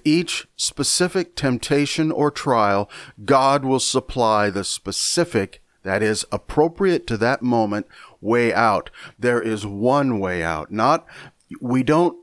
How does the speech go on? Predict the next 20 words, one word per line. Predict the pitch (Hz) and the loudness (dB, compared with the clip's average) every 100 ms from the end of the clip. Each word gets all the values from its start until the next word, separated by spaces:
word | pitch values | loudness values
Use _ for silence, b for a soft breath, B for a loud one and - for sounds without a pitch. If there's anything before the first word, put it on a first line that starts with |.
| - | -10
s-, | - - - - | -4 -2 -2 -2
we | 139 143 | 0 2
don't | 339 339 | 2 0
select | - - 143 147 170 - | -2 0 2 2 0 -4
one | 117 120 113 | -2 0 0
from | 104 117 107 | -2 -2 -2
a | 101 | 0
list. | 110 120 87 - - - _ _ _ _ _ _ _ _ _ _ _ _ _ _ _ _ _ _ _ b b b b b | 0 0 0 -4 -10 -12 _ _ _ _ _ _ _ _ _ _ _ _ _ _ _ _ _ _ _ b b b b b
There | 117 117 | 0 2
is | 110 110 | 2 0
one | 120 135 135 139 143 - | 0 2 2 0 -2 -6
way | 110 117 110 104 | 0 0 0 0
out, | 117 104 87 - B B | 0 -2 -4 -12 B B
the | 110 113 120 160 165 120 90 82 _ | -10 -6 0 2 2 0 -4 -12 _
way | 104 104 87 | -6 -6 -6
out. | 87 82 - - _ B B B | -8 -10 -14 -20 _ B B B
And | - 110 | -6 0
by | 117 110 | 0 0
God's | 101 123 135 135 | 2 4 4 0
design, | 120 143 120 147 135 98 90 92 | -2 -2 2 0 2 0 -4 -8